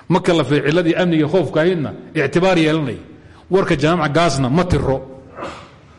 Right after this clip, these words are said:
War tiran ma aha. Warka war tiran ma aha. Waxaa kaloo isaguna ku jira baabka in la kala qaado magaalooyinka iyo, iyo bannaanada.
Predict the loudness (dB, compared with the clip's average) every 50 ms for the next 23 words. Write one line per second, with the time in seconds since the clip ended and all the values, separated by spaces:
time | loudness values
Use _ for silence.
0 | -20 -12 -4 0 2 2 2 2 0 0 0 0 0 0 -2 -2 -2 -4 -4 -6
1 | -8 -10 -12 -18 -20 -20 -20 -20 -20 -20 -10 -4 -2 -2 0 2 2 2 2 0
2 | 0 -2 0 0 0 0 0 -2 -6 -10 -14 -18 -18 -20 -20 -20 -20 -8 -2 0
3 | 0 0 0 0 -4 -6 -10 -14 -18 -20 -20 -20 -20 -20 -20 -20 -20 -20 -20 -20
4 | -20 -20 -20 -20 -20 -20 -20 -20 -20 -20 -20 -20 -20 -20 -16 -14 -14 -12 -12 -12
5 | -12 -10 -10 -12 -12 -12 -12 -14 -14 -14 -14 -14 -14 -14 -4 2 2 4 4 4
6 | 2 4 4 4 4 2 2 2 2 2 2 2 2 0 0 2 2 2 2 2
7 | 2 2 2 2 2 2 0 0 -2 -2 -2 -2 -2 -4 -10 -20 -20 -12 -6 -2
8 | 0 0 0 0 0 0 0 0 0 -2 0 0 0 2 2 2 2 2 0 0
9 | -4 -10 -18 -20 -20 -20 -20 -20 -20 -20 -20 _ _ -20 -20 -20 -12 -4 0 2
10 | 2 4 4 2 2 2 2 2 2 0 0 0 0 2 2 2 2 0 -2 -4
11 | -12 -16 -16 -18 -20 -20 -20 -20 -20 _ -20 -20 -20 -20 -20 -20 -20 -20 -20 -20
12 | -20 -20 -20 -20 -20 -20 -20 -20 -10 -2 0 2 2 2 2 0 0 0 0 0
13 | 2 2 0 0 -2 -4